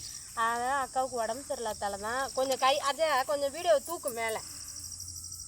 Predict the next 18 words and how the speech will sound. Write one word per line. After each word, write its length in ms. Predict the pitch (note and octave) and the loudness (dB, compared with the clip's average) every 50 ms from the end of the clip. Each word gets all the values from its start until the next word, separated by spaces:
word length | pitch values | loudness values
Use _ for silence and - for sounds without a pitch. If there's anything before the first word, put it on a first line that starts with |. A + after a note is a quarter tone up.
| - - - - - - - - - - - - - - - - - - - - - - - | -12 -12 -12 -12 -12 -12 -12 -12 -12 -12 -12 -12 -14 -14 -10 -8 -8 -8 -8 -10 -12 -14 -12
அக்காவுக்கு 360 | - - C4+ C#4+ C#4 C4 A#3+ A3+ | -6 -2 -2 -2 -2 0 -2 -2
உடம்பு 260 | G#3+ A3 B3 C#4 C#4 | 0 -2 -2 -4 -4
சரியில்லாதால 580 | D4+ C4+ B3 A3+ A3 G#3 - G#3+ G3+ G3 G3 F#3+ G#3 | -4 -2 -2 -2 -4 -4 -4 -4 -4 -4 -4 -6 -6
தான் 180 | A#4 A#4+ B4 A#4+ A#4+ G#3+ G#3 G3 - | -4 -4 -4 -4 -4 -6 -6 -6 -6
சரியா 240 | G3 F#3 G3+ - - G#4 G4+ | -6 -4 -4 -4 -4 -4 -4
வர 100 | G4 G#4 D4 A3 | -4 -4 -6 -6
முடியல, 320 | G#3 G3 F#3+ G3 G3+ G#3 G#3 | -6 -6 -6 -6 -6 -6 -6
வீடியோ 160 | G#3+ G#3 G#3+ G4 | -6 -6 -6 -6
எடுக்க 140 | G4 F#4 F4+ | -6 -6 -6
முடியல. 240 | F4+ F4 G3 G#3 A4+ | -6 -6 -6 -6 -4
இல்லைன்னா 260 | G#4+ - F#4 G4+ - G3 | -6 -6 -6 -6 -6 -6
முன்னாடிலாம் 580 | F#3+ F#3+ G3 G3+ G3 F#3 F#3+ F#3 G3 G#3+ A3 G3+ F3 | -6 -6 -6 -6 -6 -6 -6 -8 -8 -8 -8 -8 -8
நிறைய 200 | E3+ E3+ F3+ G3 G3+ G3+ G3+ | -6 -4 -4 -4 -4 -6 -8
வீடியோ 180 | G3 G3+ G3 F#3+ | -8 -8 -8 -8
இது 100 | F#3 F3+ | -8 -8
மாதிரி 140 | F3+ F3+ F#3+ - G3 | -8 -10 -10 -10 -10
போட்டுட்டு 400 | G3 G3 - G#3 G3 F3+ F3 E3+ | -10 -10 -8 -8 -8 -8 -8 -8
இருந்தோம், 400 | E3 E3+ E3+ F3 F#3 G3+ A3+ | -8 -8 -8 -8 -8 -8 -8